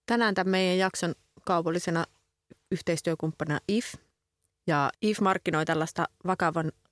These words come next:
sairauden turvaa, mikä käytännössä tällaisen vakavan sairauden iskiessä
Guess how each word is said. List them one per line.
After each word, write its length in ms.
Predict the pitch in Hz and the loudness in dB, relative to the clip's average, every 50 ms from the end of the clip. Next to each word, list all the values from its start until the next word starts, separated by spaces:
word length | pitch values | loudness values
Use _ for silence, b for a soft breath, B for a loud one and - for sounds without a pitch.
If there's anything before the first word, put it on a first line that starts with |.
| _ _ _ _ - | _ _ _ _ -10
sairauden 540 | - - 165 160 160 160 151 156 160 160 160 | -4 0 0 2 2 2 0 0 0 -2 0
turvaa, 460 | - 185 190 208 214 240 254 262 269 269 - _ _ _ _ _ b b b b b b b b b b b b b b _ _ _ _ - | 0 0 0 0 0 0 0 0 -2 -4 -6 _ _ _ _ _ b b b b b b b b b b b b b b _ _ _ _ -6
mikä 200 | 180 170 180 170 | -2 -2 -2 0
käytännössä 680 | - 190 180 175 175 165 160 160 170 - - 170 160 160 B B B B B B B | 2 2 2 4 2 0 0 0 -2 0 0 -2 -2 -2 B B B B B B B
tällaisen 300 | - 165 165 165 175 170 | 0 0 2 0 0 0
vakavan 380 | 180 180 - 180 160 165 165 | 0 0 0 0 0 0 -2
sairauden 460 | 160 - 160 165 165 160 156 151 151 - | 0 2 2 2 2 2 0 0 0 0
iskiessä 540 | 165 170 - - - 147 160 - - - | 0 -2 -2 -2 -2 -2 -2 -2 -2 -4